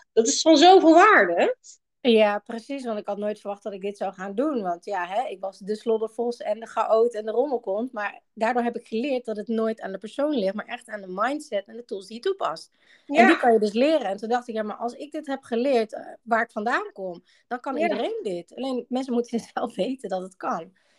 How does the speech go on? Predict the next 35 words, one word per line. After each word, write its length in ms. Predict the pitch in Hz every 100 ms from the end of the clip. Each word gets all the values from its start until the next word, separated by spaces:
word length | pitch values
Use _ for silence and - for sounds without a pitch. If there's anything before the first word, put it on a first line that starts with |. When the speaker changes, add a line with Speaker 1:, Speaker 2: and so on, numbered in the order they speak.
| _
Speaker 2:
En 120 | 220
net 100 | 240
als 80 | 269
Speaker 1:
Ja. 60 |
Speaker 2:
met 140 | 269 214
jou, 260 | 226 285 247
weet 180 | 202
je, 80 | 208
jij 100 | 214
komt 140 | 226 226
bij 100 | 214
mensen 300 | 214 214 196
thuis, 460 | - 294 233 214 -
jij 280 | 285 233 220 190
helpt 300 | 208 320 -
hun 200 | 269 240
door 160 | 220 220
dat 140 | 214
proces 540 | - 226 220 311 403
heen. 160 | - 185
Want 180 | 190 190
ik 100 | 285
heb 120 | 269
zelf 360 | - 285 240 214 _ _ _ _
acht 300 | 285 330 -
jaar 140 | 226
lang 180 | 214 202
hiermee 300 | 196 190 180
gestruggeld. 640 | _ - 294 311 196 170
Ik 60 | -
kwam 240 | 240 190
er 100 | 180 190
niet 220 | 175 202
doorheen. 480 | 262 269 269 147 143 _ _ _
Speaker 1:
Nee. 340 | - 254 247